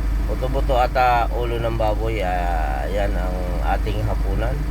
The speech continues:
Ah, ayan, may sausawan tayo ng patis. Ayan,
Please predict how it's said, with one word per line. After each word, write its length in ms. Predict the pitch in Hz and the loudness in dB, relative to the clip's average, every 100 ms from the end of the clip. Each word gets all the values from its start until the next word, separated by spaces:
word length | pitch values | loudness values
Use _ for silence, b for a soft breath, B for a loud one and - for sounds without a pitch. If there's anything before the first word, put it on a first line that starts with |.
| - - - - - | -2 0 0 0 -2
Ah, 1200 | 78 87 90 92 92 92 92 92 92 90 90 90 - - - - - | -2 0 0 0 0 0 0 0 2 0 0 -2 -2 0 0 0 0
ayan, 240 | - 110 135 | 0 2 2
may 160 | 110 | 2
sausawan 560 | 110 104 113 98 101 104 | 0 0 0 0 2 2
tayo 240 | 104 104 | 0 0
ng 80 | 107 | 0
patis. 480 | 104 101 156 - - - | -2 -2 0 0 -2 -2
Ayan, 240 | 120 180 | -2 0